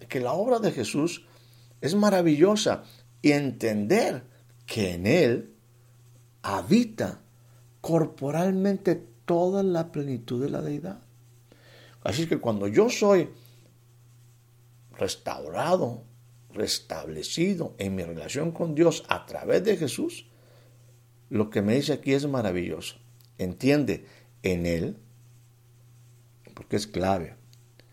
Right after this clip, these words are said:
"consumado es", llevó a un momento donde como dice la Biblia ahí, y como leíamos en, en el Evangelio según San Juan,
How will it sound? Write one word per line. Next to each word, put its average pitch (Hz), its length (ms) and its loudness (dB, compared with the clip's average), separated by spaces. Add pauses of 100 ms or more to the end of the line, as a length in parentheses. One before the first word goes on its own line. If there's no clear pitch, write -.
(320)
"consumado 120 720 0
es", 90 320 -2 (720)
llevó 113 600 0 (100)
a 87 120 -14
un 127 280 -2
momento 113 580 -2 (1040)
donde 98 760 -2 (600)
como 120 140 -2
dice 131 180 -2
la 123 140 0
Biblia 151 240 0
ahí, 226 420 -2 (140)
y - 80 -8
como 98 320 -6
leíamos 113 560 -2
en, - 180 -10 (140)
en 90 160 -8
el 87 80 -6
Evangelio 82 360 -6
según 113 320 -4
San 117 200 -6
Juan, 143 260 -6